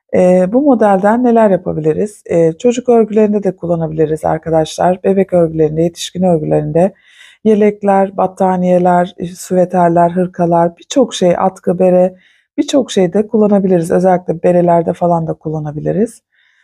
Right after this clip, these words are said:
E, sizlerin de farklı fikirleri varsa yorumlarda bi-, e, bildirebilirsiniz. E, umarım faydalı bir video olmuştur.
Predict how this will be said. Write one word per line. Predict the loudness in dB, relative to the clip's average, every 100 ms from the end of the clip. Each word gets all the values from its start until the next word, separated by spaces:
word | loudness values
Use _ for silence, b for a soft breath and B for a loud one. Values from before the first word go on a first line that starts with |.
| _
E, | -4
sizlerin | 0 2 4 2 2
de |
farklı | 0 0 -2 -6
fikirleri | -4 0 2 2 2
varsa | 0 0 -2
yorumlarda | 0 0 0 -2 0 0 0 -2
bi-, | -6
e, | -2 0 0 0 -4 -8 -20 _
bildirebilirsiniz. | 0 2 2 2 0 -2 -4 -6 -6 -10 -20 _ _ _ _ _ _ -4
E, | 2 2 2 2 2 0
umarım | 2 4 4 2 -2 -6
faydalı | 0 0 2 0 -2
bir | -2
video | -4 -2 -2
olmuştur. | -2 -8 -8 -6 -6